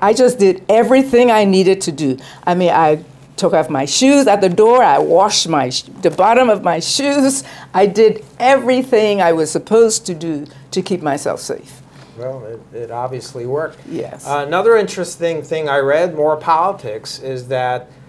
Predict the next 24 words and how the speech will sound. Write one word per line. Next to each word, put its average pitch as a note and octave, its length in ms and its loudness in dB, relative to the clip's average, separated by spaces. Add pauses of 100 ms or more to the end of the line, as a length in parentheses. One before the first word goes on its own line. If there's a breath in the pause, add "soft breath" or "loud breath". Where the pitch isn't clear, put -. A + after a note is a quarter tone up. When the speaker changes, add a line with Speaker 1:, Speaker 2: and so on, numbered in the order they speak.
(140 soft breath)
Speaker 2:
as C#3+ 240 -6
a E3 60 -4
result E3 400 0
of D#3+ 160 -4
this, B2 400 -4
there C3 160 -2
were B2+ 160 0
lots C3+ 420 -2
of, B2 380 -6
uh, A#2 380 -8
medical B2+ 960 -4
articles B2+ 600 -6
written A2+ 380 -12
for A#2 180 -14
the A2+ 60 -12
medical B2+ 440 -6
journals, G2+ 640 -18 (340 soft breath)
uh, A#2 440 -10
a A2 40 -16
lot C3 260 -6
of C3+ 80 -8
them C3+ 140 -4
written C3+ 340 -8
by A2+ 600 -8